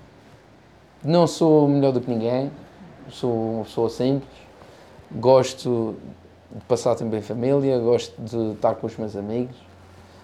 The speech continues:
gosto muito daquilo que faço. Hum, comecei o meu percurso profissional, vamos dizer assim. Eh, o meu pai é pintor, a minha mãe é florista. Eu, durante, eu cresci no Mercado dos Lavradores,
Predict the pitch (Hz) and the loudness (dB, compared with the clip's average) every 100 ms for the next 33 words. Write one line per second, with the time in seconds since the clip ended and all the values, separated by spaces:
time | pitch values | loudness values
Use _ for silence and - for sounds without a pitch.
0 | - - 117 - 123 117 110 104 - 120 | -14 -2 -2 0 -4 -2 -6 -8 -2 4
1 | 131 127 - - - - - - - - | 4 2 -4 -20 -20 -20 -20 -20 -20 -20
2 | - 117 120 120 120 123 120 - - - | -4 0 2 2 -2 -6 -8 -16 -20 -20
3 | - - - - - - - - - - | -20 -20 -20 -20 -20 -20 -20 -20 -20 -20
4 | - 147 143 - 160 151 143 135 123 110 | -10 -2 -2 4 6 8 8 8 6 2
5 | - - - - - - - - - - | -8 -20 -20 -20 -20 -20 -20 -20 -20 -20
6 | - - 123 143 143 - 143 139 - - | -14 -6 2 4 2 2 4 4 2 -8
7 | - 127 - 120 113 123 120 117 107 113 | -8 -6 -2 0 4 4 2 -2 -2 -2
8 | 107 104 - 113 123 - - - - - | 0 -2 -4 -6 -6 -10 -20 -20 -20 -20
9 | - - 117 120 117 123 139 131 127 123 | -20 -12 -8 -6 -4 2 4 6 6 6
10 | 123 113 120 135 151 120 117 120 120 - | 4 -2 2 6 6 6 2 2 2 0
11 | 123 113 127 135 143 135 127 123 123 123 | 0 2 2 0 -2 -2 2 4 4 6
12 | 127 120 - 131 - - 143 127 123 131 | 4 4 0 0 0 0 2 2 2 2
13 | 113 120 113 117 117 127 | 2 0 0 0 0 -2